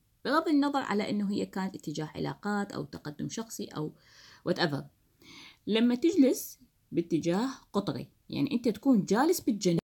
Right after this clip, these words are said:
إيجابي إلك، فراح تاخذ طاقة اتجاهين، طاقة جلوسك وطاقة الاتجاه المواجه إلك، فتكون طاقاتك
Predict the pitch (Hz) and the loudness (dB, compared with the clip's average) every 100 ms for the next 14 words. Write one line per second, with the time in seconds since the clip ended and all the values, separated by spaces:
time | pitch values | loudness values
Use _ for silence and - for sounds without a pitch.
0 | 226 - 147 175 208 - - - _ - | -4 -2 -4 -4 -4 -4 -6 -10 _ -20
1 | - - - 226 220 - - 233 254 - | -20 -14 -4 -4 -4 -8 -8 -4 -4 -4
2 | 202 190 - 196 220 220 202 - - - | -8 -8 -8 -8 -6 -8 -10 -12 -16 -10
3 | 147 131 131 160 113 139 - _ _ _ | -6 -6 -6 -4 -6 -8 -14 _ _ _
4 | - 156 - 196 226 254 339 466 - _ | -10 -8 -4 0 2 0 0 -6 -8 _
5 | _ _ _ _ - 147 _ - 170 180 | _ _ _ _ -10 -10 _ -6 -4 -4
6 | 190 - 151 - - 156 151 160 151 139 | -6 -4 -6 -4 -8 -6 -6 -6 -6 -6
7 | 147 151 170 175 - - - _ _ - | -4 -2 -2 -2 -8 -12 -14 _ _ -20
8 | - _ 151 - - 208 196 151 147 - | -20 _ -4 -4 -4 -4 -4 -6 -8 -6
9 | 170 185 254 _ | -6 -6 -8 _